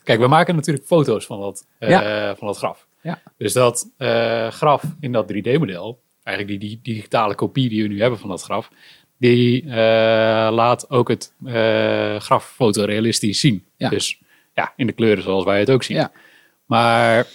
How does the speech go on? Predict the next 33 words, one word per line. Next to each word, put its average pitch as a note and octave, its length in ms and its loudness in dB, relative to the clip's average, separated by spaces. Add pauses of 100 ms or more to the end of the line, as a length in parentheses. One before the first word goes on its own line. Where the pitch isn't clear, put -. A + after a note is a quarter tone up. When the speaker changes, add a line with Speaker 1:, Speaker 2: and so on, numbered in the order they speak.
Speaker 1:
eh, A2+ 640 4
omdat B2+ 240 2
je - 80 -6
ook E3 120 4
de D#3 60 0
geometrie C3+ 680 4 (340)
op, - 200 -2
op A2 140 2 (120)
millimeterniveau, A2+ 960 4 (140)
eh, G#2 580 0
in A2 80 -4
kaart C3 240 2
hebt, - 300 -12 (300)
kun A#2 120 0
je A2 60 4
daar C3 100 2
ook C#3+ 60 4
Speaker 2:
Hoogteverschillen. G#2+ 560 2
Speaker 1:
hoogteverschillen C#3 640 2
Speaker 2:
Ja, C#3 120 4
ja, C#3 60 2
ja. C3 100 0
Speaker 1:
en G#2+ 140 -8
ook, G#2+ 280 -8
eh, A#2 100 -16 (760)
ja, G#2+ 240 -4 (160)
eh, G2 760 -10
op A#2 120 -16
een A#2 60 -8
heel C3 260 -2
klein A#2+ 220 -4
niveau, A2 440 -2 (520)
eh, G#2+ 800 -2